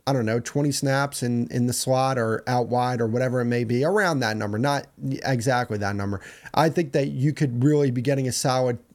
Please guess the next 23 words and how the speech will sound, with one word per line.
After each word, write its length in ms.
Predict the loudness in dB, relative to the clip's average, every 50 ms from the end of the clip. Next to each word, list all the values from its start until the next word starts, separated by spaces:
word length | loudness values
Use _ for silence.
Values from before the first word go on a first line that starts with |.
| -18 -4 0
return 460 | 2 2 2 2 0 0 0 2 2
on 120 | 2 2
your 140 | 0 0 0
investment 500 | 0 2 2 0 0 0 -2 -4 -4 -2
if 200 | -2 -4 -2 0
you're 120 | 0 0
able 200 | 2 0 0 0
to 60 | 0 0
get 180 | 0 0 0
him 100 | 0 0
at 80 | 0 0
a 40 | -2
good 240 | -2 -2 -2 -2
price. 320 | -2 -2 -2 -2 -2 -2 -2
Now, 140 | -2 -2 -2
a 40 | 0
good 240 | 0 -2 -2 -2 0
price 260 | 0 0 0 0 -2
to 80 | -4
me 160 | -2 0 0 0
would 160 | 0 0 0
be 140 | 0 0 0
about 320 | 2 2 0 0 -2 -4